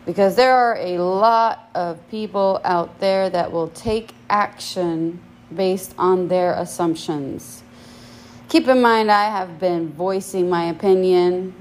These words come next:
and that is all. That's all I ever intended to do. Just voice my opinion and leave it at that.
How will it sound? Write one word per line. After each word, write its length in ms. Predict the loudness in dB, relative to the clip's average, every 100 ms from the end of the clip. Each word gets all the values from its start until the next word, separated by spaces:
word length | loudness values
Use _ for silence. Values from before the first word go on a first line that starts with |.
| -2
and 160 | 2
that 140 | 4 4
is 160 | 2
all. 400 | 0 2 0 -4 -14 -20 -14 -4
That's 220 | -2 2
all 180 | 4 4
I 120 | 4
ever 300 | 2 0 -2
intended 520 | -2 -4 -4 -4 -8
to 100 | -8
do. 320 | -6 -6 -8 -16 -20 -20 -10
Just 220 | -8 -8
voice 400 | -2 0 0 -2
my 180 | 0 0
opinion 760 | 0 -2 0 0 -2 -2 -6 -12 -20 -20 -20 -8
and 180 | -2 0
leave 200 | 2 0
it 80 | -2
at 140 | -2
that. 360 | -2 0 -2